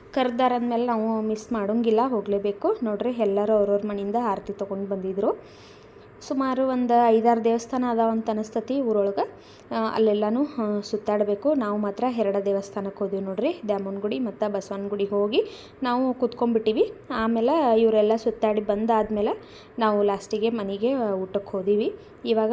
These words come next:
ದ್ಯಾಮವ್ವನ ಗುಡಿಯಿಂದ ಹೊಂಟೇವು ನೋಡ್ರಿ. ಇಲ್ಲೇ ದ್ಯಾಮವ್ವನ ಗುಡಿ ಮುಂದೆ ಸಂತೆ ಇತ್ತು ಇವತ್ತು. ಹ್ಮ್,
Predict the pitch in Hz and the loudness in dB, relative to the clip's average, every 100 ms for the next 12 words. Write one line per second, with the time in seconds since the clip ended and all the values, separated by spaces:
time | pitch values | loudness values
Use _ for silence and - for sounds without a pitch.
0 | 254 220 202 208 214 202 202 214 208 190 | 0 0 0 -4 -4 -6 -2 -2 -2 -4
1 | 202 202 190 208 302 - 233 220 220 208 | -2 -2 -2 -2 -2 -4 -2 2 2 0
2 | 202 208 220 214 208 208 214 214 233 247 | -2 -4 -2 -2 -2 -2 -2 -2 -2 -2
3 | 247 226 - 196 190 - 359 - - - | -2 -6 -2 -4 -4 -2 -4 -4 -20 -20
4 | - - - 247 220 214 208 208 | -20 -20 -12 -6 -4 -4 -2 -2